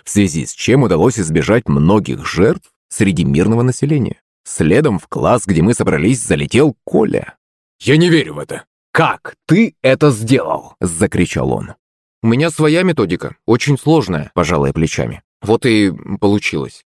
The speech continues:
Не буду я ему объяснять, сколько времени потратил на то, чтобы понять все взаимосвязи и собрать их в единое целое.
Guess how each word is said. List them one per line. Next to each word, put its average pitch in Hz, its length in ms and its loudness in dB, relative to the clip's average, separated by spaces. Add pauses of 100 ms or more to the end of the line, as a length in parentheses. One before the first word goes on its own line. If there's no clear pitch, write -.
(300)
Не 57 160 -2
буду 80 300 2
я 76 100 2
ему 71 160 -2
объяснять, 82 560 -2
сколько 98 300 0
времени 120 440 2
потратил 107 400 0
на 92 120 0
то, 120 100 2
чтобы 98 240 -2
понять 123 460 -2
все - 320 0
взаимосвязи 98 800 -2
и 73 400 -4
собрать - 500 -4
их 147 100 0
в 120 40 -10
единое 95 420 2
целое. - 500 -6